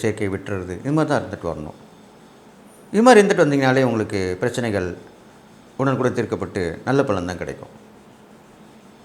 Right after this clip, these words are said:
அடுத்ததாக, இந்த கும்பராசிக்காரங்க பார்த்தீங்கன்னாக்கா, பெண் வழி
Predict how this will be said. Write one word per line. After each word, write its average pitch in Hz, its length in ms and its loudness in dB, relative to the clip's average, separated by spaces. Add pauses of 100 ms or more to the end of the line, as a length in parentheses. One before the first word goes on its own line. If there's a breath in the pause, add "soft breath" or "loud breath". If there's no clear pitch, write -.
(160)
அடுத்ததாக, 214 420 8
இந்த 170 120 0
கும்பராசிக்காரங்க 131 520 4
பார்த்தீங்கன்னாக்கா, 98 720 0 (3500)
பெண் 214 180 6
வழி 131 520 4